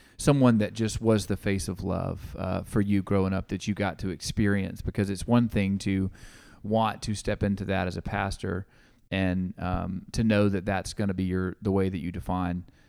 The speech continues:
how you are as a pastor and your success, it's another thing to have experienced it personally and to know what that actually feels like. So can you think of anybody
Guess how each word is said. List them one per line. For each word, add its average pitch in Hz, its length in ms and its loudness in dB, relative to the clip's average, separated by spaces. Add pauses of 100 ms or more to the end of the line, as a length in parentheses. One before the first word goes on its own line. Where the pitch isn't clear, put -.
(160)
how 107 280 0
you 92 240 0
are 90 260 -2 (160)
as 95 180 -4
a 92 60 -6
pastor 90 460 -6
and 90 100 0
your 92 100 -2
success, 90 640 -6 (640)
it's 107 180 0
another 110 260 4
thing 104 280 -2
to 92 340 -2
have 101 280 -2
experienced 95 580 -6
it - 80 -10
personally 95 500 -4
and 90 120 -4
to 107 100 -2
know 95 300 2
what 92 160 -4
that 92 140 -4
actually 92 320 -6
feels 95 380 -4
like. 98 220 -6
So 95 180 -2
can 98 160 0
you 117 100 6
think 107 220 2
of 98 100 -4
anybody 95 580 -2